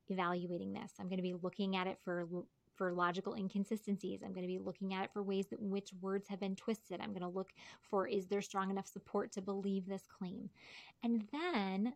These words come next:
when I'm in a conversation, I know I'm not just engaging with an idea, I'm engaging with a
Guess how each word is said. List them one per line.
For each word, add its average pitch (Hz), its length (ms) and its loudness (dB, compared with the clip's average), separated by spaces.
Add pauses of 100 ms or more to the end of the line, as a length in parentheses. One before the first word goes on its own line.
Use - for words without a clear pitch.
(400)
when 220 140 0
I'm 220 100 2
in 202 60 2
a 196 60 0
conversation, 185 920 -4
I 190 120 -4
know 202 120 2
I'm 190 180 2
not 233 180 0
just - 160 -6
engaging 185 420 0
with 180 140 -2
an 185 80 -4
idea, 180 540 -2
I'm 185 120 -2
engaging 175 400 -2
with 170 140 -6
a - 60 -10